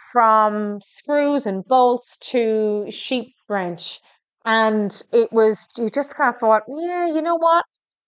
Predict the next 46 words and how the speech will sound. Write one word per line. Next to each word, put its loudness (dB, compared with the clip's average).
This -8
is -2
kind 0
of 0
not 2
ideal. 0
And -4
it's -10
not 2
even -2
close 0
to -2
where 4
I'm -2
gonna 2
be -2
working -2
the -4
sheep." -8
So 2
we 2
are 4
so 2
lucky. 2
We -2
built 0
our 4
sheep -4
yards 2
around -2
an -6
old, 0
tiny -2
little -2
old 0
shed, -2
uh, -2
like 0
a 0
small 4
little 0
shed 2
that 0
would 0
be, 0
like, 2